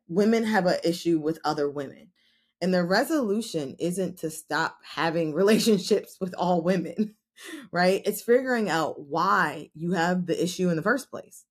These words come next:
What's the underlying issue so that that can be addressed, so that you don't live life with this psych-, secular negative response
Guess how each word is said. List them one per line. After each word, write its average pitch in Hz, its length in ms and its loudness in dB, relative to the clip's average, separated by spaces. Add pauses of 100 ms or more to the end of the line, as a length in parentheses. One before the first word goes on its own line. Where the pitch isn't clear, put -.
(320)
What's 226 260 0
the 233 140 0
underlying 220 520 0
issue 208 340 -6
so 185 160 -4
that 170 300 -2
that 190 240 0
can 214 160 -2
be 156 160 -2
addressed, 147 400 -6 (260)
so 180 160 0
that 175 240 0
you 196 120 -2
don't 220 260 0
live 190 260 2
life 190 420 0
with 180 200 -4
this 170 320 -2 (520)
psych-, - 720 -2
secular 208 880 2
negative 190 640 2
response 185 680 -4